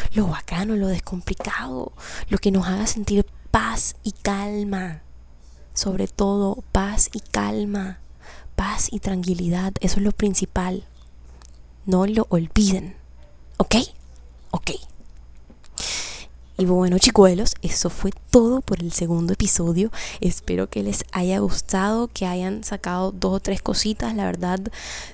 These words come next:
si me quieren escribir, si quieren que hablemos, yo estoy más que dispuesta a tirar, quieren tirarme el chisme, la historia completa, oigan, lo que quieran.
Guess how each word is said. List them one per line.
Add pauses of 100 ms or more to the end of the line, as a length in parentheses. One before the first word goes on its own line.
(100)
si
me
quieren
escribir,
si
quieren
que
hablemos,
yo
estoy
más
que
dispuesta
a (460)
tirar,
quieren
tirarme
el
chisme,
la
historia
completa,
oigan,
lo
que
quieran.